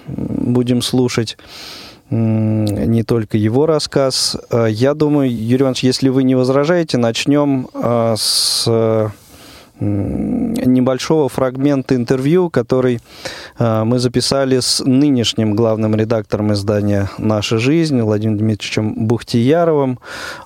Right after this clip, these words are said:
Эм, на несколько, так скажем,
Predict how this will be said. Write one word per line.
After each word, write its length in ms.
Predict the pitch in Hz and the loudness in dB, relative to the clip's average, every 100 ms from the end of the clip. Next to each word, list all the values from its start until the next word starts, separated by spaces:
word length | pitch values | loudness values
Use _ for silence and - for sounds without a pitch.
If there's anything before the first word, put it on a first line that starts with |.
| - | -2
Эм, 1160 | 110 110 107 107 104 - 104 - - 277 - - 311 254 - _ 311 185 - | 0 2 0 0 -2 -2 -4 -4 -4 -6 -8 -8 -6 -6 -8 _ -14 -10 -6
на 560 | - 120 131 131 123 135 | 0 4 4 2 -2 -2
несколько, 680 | 131 135 131 - 113 104 107 | 2 2 2 0 -2 0 -2
так 220 | 107 101 | 0 -2
скажем, 480 | - 113 104 107 101 | -2 -2 0 0 -2